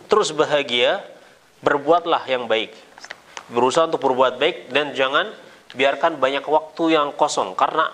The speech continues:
akan membuat Anda itu gundah, nggak nyaman. Gini-gini terus, ya. Waktunya gini-gini terus tiap hari, sampai besok hari Anda juga sudah bayangin, "Wah, pasti besok hari itu nggak ada sesuatu yang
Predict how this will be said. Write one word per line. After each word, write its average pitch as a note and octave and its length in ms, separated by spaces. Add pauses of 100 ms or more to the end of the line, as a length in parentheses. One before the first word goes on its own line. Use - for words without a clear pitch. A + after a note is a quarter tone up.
akan D#3+ 280
membuat C#3+ 440
Anda C#3+ 240
itu C#3+ 240
gundah, A#2+ 400 (1000)
nggak C3 200
nyaman. D3+ 320 (920)
Gini-gini B2 360
terus, C3+ 520
ya. C3+ 200 (680)
Waktunya B2+ 400
gini-gini B2 360
terus C#3 240
tiap C3 200
hari, D#3 360 (280)
sampai F3+ 320
besok E3+ 340
hari G3 220
Anda G3 200
juga F#3 480 (640)
sudah D#3 240
bayangin, D3+ 480
"Wah, C3 160
pasti B2 240
besok A2+ 320
hari A2+ 240
itu B2+ 80
nggak G#2+ 220
ada G#2+ 60
sesuatu A2 280
yang G#2 160